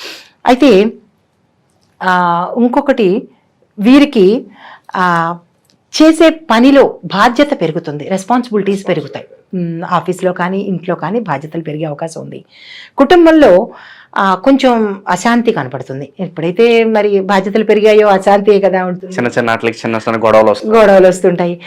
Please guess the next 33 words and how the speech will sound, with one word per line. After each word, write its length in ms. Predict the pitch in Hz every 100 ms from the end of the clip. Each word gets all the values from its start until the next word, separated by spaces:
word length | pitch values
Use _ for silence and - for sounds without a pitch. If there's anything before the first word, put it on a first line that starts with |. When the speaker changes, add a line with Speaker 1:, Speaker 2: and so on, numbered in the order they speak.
| - -
Speaker 1:
అందులో 200 | 240 269
వీరికి 300 | 240 226 233
కొంచెం 280 | 220 214 196
కోపం 440 | 214 220 233 214
కూడా 200 | 214 226
అధికంగా 460 | 202 190 214 214 214
ఉంటుంది. 300 | 190 180 175
ఈ 100 | 196
రాశి 280 | 196 196
వారికి 180 | 226 214
జన్మతః 400 | 185 185 196 190
కొంచెం 300 | 220 220 208
కోపం 320 | 175 180 196
ఉంటుంది. 380 | 180 156 156 285 - - - -
దానికి 280 | 202 254 247
తోడు 400 | 247 262 262 233
రవి 280 | 202 208 233
జన్మస్థానం, 720 | 185 202 214 214 208 202 185
జన్మరాశిలో 540 | 190 202 202 202 196
ఉండడం 260 | 190 190 190
బట్టి 220 | 190 320
ఇంకో 240 | 269 233
కొంచెం 300 | 254 233 202
ఎక్కువ 240 | 170 175 160
ఉంటుందన్నమాట. 480 | 156 143 143 147 247 - - - - - -
అయితే 460 | 254 269 226 226 226
ఎంత 640 | 226 262 262 277 262 240 214
ఉన్నా 280 | 214 233
కానీ 480 | 247 233 196 226 381 - - - _ -
ఒకంత 420 | 269 311 370 415 403
ప్రశాంతత 480 | 226 220 202 202
వీరికి 300 | 247 233 -
దక్కుతుంది. 520 | 165 151 - 123 120